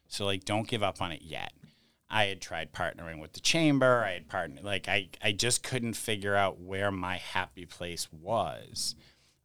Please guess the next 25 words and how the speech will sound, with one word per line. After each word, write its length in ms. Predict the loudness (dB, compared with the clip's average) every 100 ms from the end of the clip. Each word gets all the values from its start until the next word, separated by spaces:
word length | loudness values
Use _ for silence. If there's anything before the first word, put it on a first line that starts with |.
| -2
Um, 520 | 0 0 -2 -6 -10 -8
and 220 | -6 -2
so 540 | 2 4 4 0 -6 -12 _ _ _
he 80 |
said 180 | 0 2
to 80 | 0
me, 80 | -6
he 40 |
goes, 120 | -6 -6
"Well, 120 | 0
what, 260 | 0 0
what 140 | 0 -2
have 100 | 0
you 140 | 2
always 320 | 2 2 0
wanted?" 380 | -4 -12 -14 -12
And 100 | -8
I 60 | -8
said, 200 | -4 -2
"I've 200 | -2 -4 -2
always 340 | 0 2 0
wanted 280 | -4 -6 -8
a 60 | -10
creative 360 | -10 -12 -10
chamber. 400 | -8 -8 -8 -12